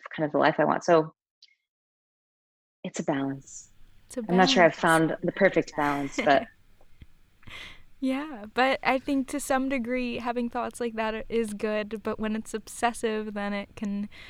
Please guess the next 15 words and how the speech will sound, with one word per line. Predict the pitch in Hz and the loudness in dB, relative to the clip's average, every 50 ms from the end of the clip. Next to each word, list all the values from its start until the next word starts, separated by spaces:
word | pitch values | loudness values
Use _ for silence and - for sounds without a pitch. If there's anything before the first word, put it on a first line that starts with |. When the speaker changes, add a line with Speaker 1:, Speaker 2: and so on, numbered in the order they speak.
| - - - - - | -20 -20 -20 -14 -2
Speaker 2:
be | - 302 | 0 0
obsessive. | 330 294 - - 359 392 381 - 330 247 208 196 185 | 0 2 2 4 4 4 4 4 4 4 4 4 0
And | - - 254 254 | 0 0 0 2
Speaker 1:
Totally. | 254 247 156 139 135 - - - | 2 2 2 2 2 0 0 -2
Speaker 2:
trust | - 285 311 - - | -2 -4 -4 -4 -4
me, | 339 320 311 | -4 -2 0
I'm | 269 240 226 208 208 | 0 0 0 0 0
right | 226 247 269 - - | 0 0 0 2 2
there | 262 269 269 269 | 2 4 4 4
with | 254 233 226 | 4 4 4
<laughs> | 269 - - - | 2 -2 -2 -4
you. | 330 - - 330 - - - - - - - - - - - - - - - - - - | -4 -4 -6 -10 -16 -16 -20 -20 -18 -16 -16 -16 -18 -18 -20 -20 -20 -20 -20 -20 -14 -2
Speaker 1:
Yeah, | - 180 170 165 147 143 147 165 190 - _ _ _ | 4 6 6 6 6 4 2 -6 -14 -20 _ _ _
yeah. | - 175 165 151 147 147 - - _ _ _ | 2 2 2 2 2 -2 -10 -16 _ _ _
Therapy, | 208 185 190 220 254 - 269 262 269 269 285 285 | 2 2 2 2 2 0 -2 -2 -2 -4 -6 -8